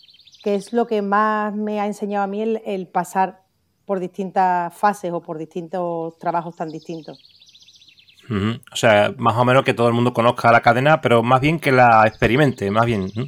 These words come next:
Speaker 2: ¿no?
Speaker 1: Sí, sí, sí, trabajando. Es decir, que sepa, eh,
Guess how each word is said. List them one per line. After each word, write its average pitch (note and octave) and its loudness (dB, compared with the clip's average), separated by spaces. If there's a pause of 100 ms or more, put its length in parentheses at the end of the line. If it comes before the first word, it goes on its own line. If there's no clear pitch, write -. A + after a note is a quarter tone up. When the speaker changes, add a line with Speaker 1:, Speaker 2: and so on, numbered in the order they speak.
Speaker 2:
¿no? C#3 0
Speaker 1:
Sí, A3+ -2 (320)
sí, A3 -4
sí, G#3 -4
trabajando. F3+ -2
Es F3+ -10
decir, E3 -8 (240)
que F3 -10
sepa, G#3 0 (440)
eh, G3+ -6